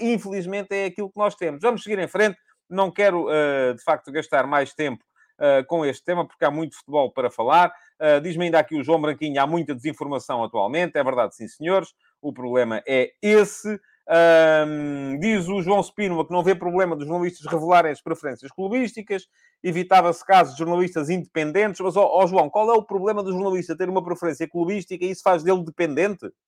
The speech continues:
Não estou a perceber. Não estou a perceber mesmo de todo. E diz-me ainda, ou adeptos da Juventus que depois acabam a trabalhar nos clubes. Ó, João, vou-lhe contar aqui uma coisa, não vou citar nomes, mas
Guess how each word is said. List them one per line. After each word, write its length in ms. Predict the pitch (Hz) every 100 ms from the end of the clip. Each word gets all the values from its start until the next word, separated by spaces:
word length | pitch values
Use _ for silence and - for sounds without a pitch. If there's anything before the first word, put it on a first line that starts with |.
| _ _ _ _ -
Não 160 | 208
estou 200 | 185 220
a 40 | 208
perceber. 500 | - - 180 151 - _ _ _ _ _ _ _ _ _ -
Não 180 | 202
estou 300 | 196 - 240
a 40 | 233
perceber 400 | - - 220 214
mesmo 400 | 214 226 190 196
de 140 | 214 -
todo. 420 | 220 202 170 139 - -
E 60 |
diz-me 240 | 196 190 208
ainda, 180 | 196
ou 140 | 180 208
adeptos 320 | 202 226 170
da 100 | 202
Juventus 340 | 202 175 214
que 60 | -
depois 220 | 214 196
acabam 280 | 185 214 202
a 40 |
trabalhar 260 | 180 190 190
nos 160 | 190 -
clubes. 280 | 180 135 -
Ó, 60 | 202
João, 240 | 175 175 151
vou-lhe 160 | 214
contar 320 | 185 185 190
aqui 160 | 180 190
uma 120 | 175
coisa, 280 | - 151 123
não 80 | 165
vou 200 | 185 180
citar 320 | - 180 170
nomes, 300 | 151 127 101
mas 220 | 156 160